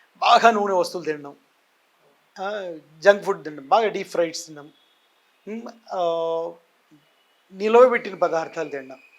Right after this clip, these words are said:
చాలా ఇంపార్టెంట్. అంటే చాలామంది ఏమనుకుంటారు, ఇంట్లో ఫుడ్స్తో రాదు స్కిన్ ప్రాబ్లం అనుకుంటారు. ఇడ్లీలు, దోశలు చేస్తారు, అంటే పిండి ఒకటేసారి ఎందుకు బో-, ఈ మాటి మాటికి చేయడం అని ఒకటేసారి చేసి ఫ్రిడ్జ్లో వేస్తారు,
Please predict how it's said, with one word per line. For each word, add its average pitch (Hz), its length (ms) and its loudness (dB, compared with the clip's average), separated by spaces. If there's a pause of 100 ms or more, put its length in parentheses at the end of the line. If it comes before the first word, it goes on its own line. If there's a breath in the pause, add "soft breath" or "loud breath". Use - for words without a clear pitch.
(140)
చాలా 180 140 -2
ఇంపార్టెంట్. 151 460 -6 (520 soft breath)
అంటే 190 180 -8
చాలామంది 220 320 8
ఏమనుకుంటారు, 202 440 -2
ఇంట్లో 196 400 -2
ఫుడ్స్తో - 520 -4
రాదు 185 280 8
స్కిన్ 175 280 -10
ప్రాబ్లం 160 340 -4
అనుకుంటారు. 135 420 -16 (560 soft breath)
ఇడ్లీలు, 214 360 -4
దోశలు 196 340 0
చేస్తారు, 156 500 -8 (460)
అంటే 190 140 -6
పిండి 202 320 0
ఒకటేసారి 185 560 2
ఎందుకు 175 260 -8
బో-, 165 560 -4
ఈ 143 260 -20 (240)
మాటి 175 220 2
మాటికి 175 300 -4
చేయడం 165 160 -8
అని 180 120 -14
ఒకటేసారి 175 540 -4
చేసి 165 140 -16
ఫ్రిడ్జ్లో 175 340 -10
వేస్తారు, 139 480 -8